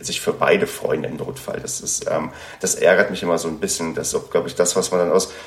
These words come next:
aus Dortmund so ein bisschen auch mitbekommt. Ja, das sind so, du hast wenig Fans und dann hast du noch ganz, ganz viele Fans, die irgendwie auch Paderborn nur als Zweitverein haben. Und den Luxus zu haben, irgendwie in der ersten Liga einen Zweitverein sich zu erlauben,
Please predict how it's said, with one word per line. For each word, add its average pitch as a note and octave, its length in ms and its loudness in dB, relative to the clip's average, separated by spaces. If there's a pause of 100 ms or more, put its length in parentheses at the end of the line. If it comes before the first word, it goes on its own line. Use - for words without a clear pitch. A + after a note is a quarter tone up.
(220)
aus - 220 -2
Dortmund F#2+ 380 4
so G2 80 0
ein F#2 100 -2
bisschen - 220 0
auch E2 100 -2
mitbekommt. F#2 600 -2
Ja, E2+ 160 4
das D#2+ 140 -2
sind G2 120 -2
so, - 220 2 (180)
du - 80 4
hast G2+ 200 4
wenig A2+ 260 2
Fans G#2+ 360 4
und - 160 0
dann E2+ 160 4
hast F#2+ 220 -2
du F2+ 40 2
noch E2 100 -2
ganz, - 240 2
ganz G#2 160 2
viele F#2 180 -2
Fans, F2+ 380 0
die - 80 -2
irgendwie - 380 -4
auch - 120 -4
Paderborn F2+ 400 6
nur F#2+ 160 6
als E2+ 220 4
Zweitverein - 580 2
haben. - 320 -8 (320)
Und - 80 -4
den F2 160 0
Luxus - 460 2
zu F2+ 160 2
haben, E2+ 220 4
irgendwie - 240 -4
in D#2+ 60 -2
der - 160 2
ersten - 440 2
Liga F#2 220 2
einen C#2+ 120 2
Zweitverein - 880 2
sich - 220 -6
zu - 140 -2
erlauben, E2 420 0